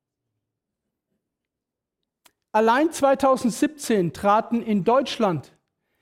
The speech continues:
siebenhunderttausend Menschen aus den Kirchen aus. Hast du das gewusst? Das steht schon auch in den Medien, aber nicht so präsent. Ist kein Aushängeschild.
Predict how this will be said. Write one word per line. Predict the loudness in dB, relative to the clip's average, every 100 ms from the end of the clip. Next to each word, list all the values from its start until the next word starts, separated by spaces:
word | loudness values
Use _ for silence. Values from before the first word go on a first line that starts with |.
| _
siebenhunderttausend | -14 -6 0 2 4 2 0 -2 -6 -10 -2 2 2 2 0 -4 _ _ -4 2 2 2 2 0 -2 -6
Menschen | -2 2 4 2 0 0 -2 -4 _
aus | -4 -2
den | -2
Kirchen | 0 -2 -2 -2
aus. | -4 -4 -10 -6
Hast | -6 -2
du |
das | -2 0
gewusst? | 0 2 0 -4 -16 _ _ _ _ _ _ _ _ _ _ _ _ _ _ _ _ _ _
Das | -4 -2
steht | 0 0 2
schon | 2
auch | 2 4
in |
den | 2 2
Medien, | 2 2 0
aber | 2 2
nicht | 0 -2
so | -6
präsent. | -6 -8 -6 -8 -10 _ _ _ _ _ _ _ _ _ _ _ _ _ _
Ist | -20 -4
kein | 0 0
Aushängeschild. | 2 0 0 0 0 0 -2 -2